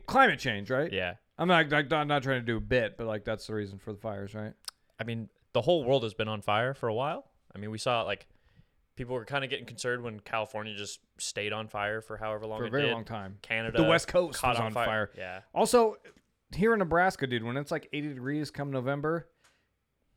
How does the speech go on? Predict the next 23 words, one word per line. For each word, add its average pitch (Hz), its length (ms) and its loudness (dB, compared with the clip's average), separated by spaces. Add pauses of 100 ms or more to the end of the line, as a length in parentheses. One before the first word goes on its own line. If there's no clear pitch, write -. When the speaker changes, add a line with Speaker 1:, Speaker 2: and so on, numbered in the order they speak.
(640)
Speaker 1:
may-, 214 220 -2
maybe 214 240 4
you 190 60 6
should 170 120 -2
be 165 80 8
a 151 60 8
red 147 220 8
flag. 110 540 2
Speaker 2:
<laughs> 160 260 6
Yeah. 139 100 0 (2000)
Speaker 1:
Not 131 80 -2
Speaker 2:
Yeah. - 60 -2
Speaker 1:
to - 100 -12
get 117 40 -4
on 107 60 -6
my 98 100 -10
high 101 180 -10
horse, - 220 -10
but 131 140 -4
yeah, 120 140 0
Hawaii's 110 280 -4
on 98 100 -10
fire. 98 360 -10